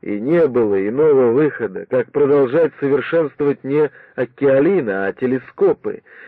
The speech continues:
и ночь за ночью, всматриваясь в черное небо, добывать новые доказательства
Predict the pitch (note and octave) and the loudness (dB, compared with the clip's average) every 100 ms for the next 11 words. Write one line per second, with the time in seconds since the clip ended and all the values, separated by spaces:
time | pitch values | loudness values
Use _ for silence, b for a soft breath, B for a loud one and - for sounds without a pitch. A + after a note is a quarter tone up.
0 | B A#2+ C3 D3 D3 A#2 G2+ C#3+ D#3 D3+ | B -4 0 2 2 0 -2 0 2 0
1 | - A2 F2+ A#2+ C#3+ C3+ C3+ C#3 B2+ - | 0 -8 -10 -6 -4 0 2 2 0 -6
2 | - D#3 C3+ C#3 C3 B2+ E3 D3 C#3+ C3 | 0 0 2 0 0 0 0 2 0 -2
3 | B B B B2 D#3 D3 D3+ C#3+ - A2+ | B B B -2 0 4 4 2 -2 -2
4 | D3 F3 D#3 C#3+ C3+ C3+ A#2 B2+ B2 A#2+ | 0 2 0 0 0 0 0 0 -2 -6
5 | - A2+ A2+ | -8 -4 -4